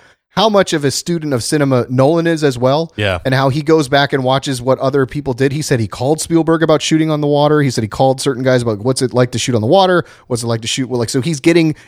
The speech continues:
Speaker 1: advice from these guys, and it's great that, like, you hear these people talking to each other about,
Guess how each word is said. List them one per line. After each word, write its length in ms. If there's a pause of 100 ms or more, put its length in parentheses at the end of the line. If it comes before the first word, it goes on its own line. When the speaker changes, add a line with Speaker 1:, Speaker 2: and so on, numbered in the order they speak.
Speaker 1:
advice 420
from 160
these 160
guys, 260
and 80
it's 100
great 340
that, 120
like, 140
you 80
hear 280 (320)
these 140
people 180
talking 320
to 60
each 140
other 120
about, 280